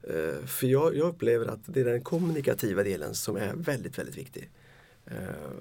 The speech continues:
och jag kan mycket väl tänka mig att, eh,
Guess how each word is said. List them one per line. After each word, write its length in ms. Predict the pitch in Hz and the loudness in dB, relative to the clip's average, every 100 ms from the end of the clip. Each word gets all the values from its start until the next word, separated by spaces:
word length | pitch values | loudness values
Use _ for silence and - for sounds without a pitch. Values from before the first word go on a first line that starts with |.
| - - - - - - | -16 -20 -20 -20 -16 0
och 340 | - 127 - | 2 2 -2
jag 160 | 104 82 | 0 4
kan 100 | 139 | 4
mycket 200 | 185 135 | 4 6
väl 140 | 135 | 6
tänka 260 | 127 117 110 | 6 2 4
mig 180 | 104 104 | 4 2
att, 240 | 101 - | 0 -2
eh, 260 | 117 98 | 0 2